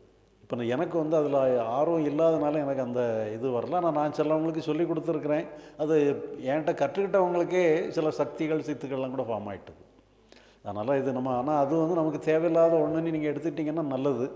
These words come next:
அந்த சித்துக்கள் மேல நமக்கு ஆசை வயப்பட்டுட்டோம்னு சொன்னா, அது கொஞ்சம் பிரச்சனைகளை கொண்டு வந்து விட்டுரும்.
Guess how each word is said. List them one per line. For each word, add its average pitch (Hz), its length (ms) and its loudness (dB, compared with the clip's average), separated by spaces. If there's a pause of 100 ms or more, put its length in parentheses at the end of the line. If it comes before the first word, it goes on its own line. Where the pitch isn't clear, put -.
(560)
அந்த 120 220 -6
சித்துக்கள் 190 480 0
மேல 175 240 2
நமக்கு 160 260 2
ஆசை 147 300 2
வயப்பட்டுட்டோம்னு 151 680 0
சொன்னா, 147 520 -2 (240)
அது 151 160 -2
கொஞ்சம் 139 240 -4
பிரச்சனைகளை 127 520 -4
கொண்டு 113 220 -6
வந்து 120 100 -6
விட்டுரும். 104 320 -8